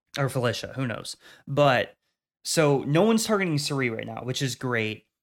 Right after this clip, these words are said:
And the other part of that is it's her, it's her, it's her gameplay. It's her developing these relationships. She now, because she's not <laughs> running all this information to Jared anymore, and Jared's not leaking it, she's not,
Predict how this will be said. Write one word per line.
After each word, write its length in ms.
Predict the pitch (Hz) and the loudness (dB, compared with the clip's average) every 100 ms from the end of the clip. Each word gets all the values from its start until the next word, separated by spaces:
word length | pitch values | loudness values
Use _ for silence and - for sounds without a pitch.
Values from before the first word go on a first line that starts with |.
| - | -4
And 520 | 135 131 127 123 - - | 0 2 0 -2 -6 -4
the 180 | 139 | 2
other 180 | 147 165 | 4 4
part 240 | 160 165 143 | 2 2 2
of 60 | |
that 200 | 127 117 | 2 0
is 280 | 120 117 - - | 0 -4 -4 -2
it's 220 | 147 - - - | 0 -2 -6 -6
her, 100 | 147 - | -4 0
it's 260 | 143 - - - | 0 -2 -4 -2
her, 300 | 147 113 104 | 0 0 -4
it's 160 | - - | -6 -2
her 140 | 151 | -2
gameplay. 460 | 127 123 127 113 110 | 0 -2 -2 -4 -6
It's 160 | 113 - | -6 -4
her 260 | 139 135 - - - | -2 -2 -4 -20 -8
developing 640 | 135 131 139 135 131 131 | -2 2 2 2 -2 -2
these 180 | 127 123 | -2 -2
relationships. 720 | 131 123 123 127 - 127 - - - - - | 0 0 -2 -4 -4 -4 -4 -12 -18 -20 -10
She 320 | - - 156 | -4 -2 2
now, 600 | 147 151 165 156 139 131 _ _ _ _ | 4 4 4 4 0 -2 _ _ _ _
because 340 | 135 143 170 165 | -8 0 2 2
she's 280 | - 165 143 | 0 -2 2
not 320 | 143 156 - - 156 - 180 | 2 2 -2 -4 -2 0 -2
<laughs> 360 | - _ _ | -4 _ _
running 340 | 143 156 170 165 | 0 4 6 6
all 80 | 156 | 4
this 180 | 151 | 4
information 480 | 165 151 151 143 147 | 2 2 2 2 2
to 80 | 139 | 0
Jared 400 | 120 131 151 156 | 2 4 4 4
anymore, 500 | 117 113 107 110 120 | 2 0 -2 0 0
and 180 | 127 135 | 0 0
Jared's 360 | 127 139 143 139 | 4 4 4 2
not 300 | 127 127 120 | 2 0 0
leaking 360 | 143 147 123 | -4 -4 -4
it, 260 | 110 117 - _ _ _ - | -4 -4 -8 _ _ _ -8
she's 360 | - 156 143 | -4 -2 0
not, 500 | 143 143 143 143 - | 4 6 6 4 2